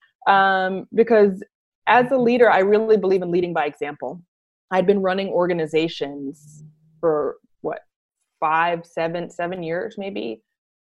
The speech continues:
And I was operating from, "Okay, this is what it looks like to me to be excellent." But I didn't, and I was focused on other people, like, do what's be-, the care of other people, but I didn't focus on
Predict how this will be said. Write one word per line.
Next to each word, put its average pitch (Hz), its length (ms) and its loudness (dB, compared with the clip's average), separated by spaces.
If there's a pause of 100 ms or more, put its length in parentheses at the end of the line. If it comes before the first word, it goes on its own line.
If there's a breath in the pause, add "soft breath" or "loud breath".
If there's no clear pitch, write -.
(140)
And 180 300 -2 (140)
I 185 120 4
was 180 380 -2 (360)
operating 208 460 4
from, 165 300 -4
"Okay, 175 400 -2
this 214 220 0
is 202 80 -2
what 202 120 2
it 175 120 0
looks 165 260 -6
like 175 160 -2
to - 100 -10
me 180 120 -4
to 165 60 -4
be 165 200 -6
excellent." 139 520 -10 (840)
But 190 120 0
I 180 180 4
didn't, 208 480 6
and 196 100 -2
I 196 80 2
was 208 180 2
focused 226 400 2
on 175 320 -2
other 196 280 0
people, 165 920 0
like, 160 220 -2 (280)
do 208 120 -2
what's 202 280 -2 (120)
be-, 180 280 0 (140)
the 175 120 -2
care 240 320 4
of 196 100 4
other 160 220 4
people, - 300 -6
but 180 120 -2
I 185 80 4
didn't 240 340 2
focus 220 320 0
on 175 380 -4